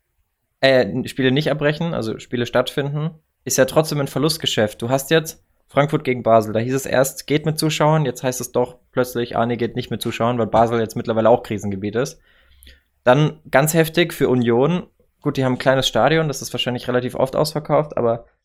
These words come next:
die müssen jetzt gegen die Bayern, was ja das Spiel der Saison ist, für die vor leerem Publikum spielen. Und Hertha gegen Union wird auch vor leerem Publikum gespielt, was wahrscheinlich eins von wenigen Spielen ist, bei denen das Olympiastadion mal ausverkauft wäre.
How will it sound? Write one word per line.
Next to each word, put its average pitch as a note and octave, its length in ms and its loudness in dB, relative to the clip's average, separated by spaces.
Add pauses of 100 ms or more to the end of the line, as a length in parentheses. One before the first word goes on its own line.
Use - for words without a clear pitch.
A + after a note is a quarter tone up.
(120)
die C3 60 2
müssen C#3 260 4
jetzt C3 180 0
gegen A#2+ 200 2
die A2+ 100 0
Bayern, C3 440 4
was B2 140 2
ja A2 60 -4
das G#2+ 120 -6
Spiel A#2 140 -8
der G#2+ 120 -2
Saison G#2 340 -2
ist, D#3 320 -4
für C#3+ 100 -4
die C#3+ 300 -4 (440)
vor - 200 0
leerem C#3 180 4
Publikum D3 420 -4
spielen. D3 400 -4 (1040)
Und B2 420 0
Hertha A#2+ 440 2
gegen C3 220 -2
Union A#2 360 0
wird C#3 120 0
auch F3+ 100 2
vor F#3 140 -2
leerem A2+ 160 2
Publikum A#2 400 -4
gespielt, A2+ 340 -2
was A2+ 180 -4
wahrscheinlich B2 460 -2
eins A#2+ 220 -4
von C3 120 -6
wenigen A2+ 260 -2
Spielen A2 320 -2
ist, C#3+ 220 -6 (320)
bei - 80 -8
denen A2 140 -2
das A2 140 -2
Olympiastadion A2 680 2
mal G2+ 120 -2
ausverkauft G2 500 -6
wäre. G2+ 380 -6